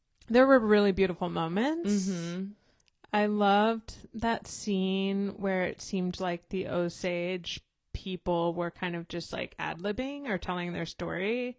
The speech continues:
Speaker 1: of, like, what has happened and this is our land. And I was like, "I think that they're just telling it and this is not scripted."
Speaker 2: Yeah.
Speaker 1: And that was beautiful.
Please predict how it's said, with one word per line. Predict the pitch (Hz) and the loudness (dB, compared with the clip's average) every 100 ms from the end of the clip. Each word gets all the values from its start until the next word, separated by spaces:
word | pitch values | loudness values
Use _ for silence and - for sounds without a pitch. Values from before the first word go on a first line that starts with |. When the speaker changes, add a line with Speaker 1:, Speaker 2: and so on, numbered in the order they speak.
| _ _ _ | _ _ _
Speaker 1:
of, | - 160 156 - _ _ - | -6 -6 -6 -16 _ _ -12
like, | 165 - | -12 -10
what | 170 165 | -6 -4
has | 170 - | -4 -6
happened | 165 160 160 | -8 -8 -8
and | 147 147 | -10 -8
this | 160 | -8
is | 170 | -8
our | - 156 156 | -6 -4 -4
land. | 151 147 147 147 147 | -4 -6 -6 -8 -8
And | - 170 | -6 -4
I | 160 | -2
was | 156 | -4
like, | 156 - _ | -6 -8 _
"I | 202 | -6
think | 196 220 240 | -4 -4 -4
that | - - | -4 -2
they're | 185 170 | -2 -2
just | 165 - | -6 -6
telling | - 160 151 | -6 -6 -8
it | - | -10
and | - | -8
this | 165 - | -8 -6
is | 165 | -8
not | - - | -8 -10
scripted." | - - - - - - 190 185 | -10 -10 -12 -10 -10 -8 -8 -4
Speaker 2:
Yeah. | 175 160 156 156 | 0 2 2 0
Speaker 1:
And | 165 196 | -2 -2
that | 196 | 0
was | 196 196 | 0 0
beautiful. | 196 196 196 214 214 220 226 | 0 0 0 0 2 2 0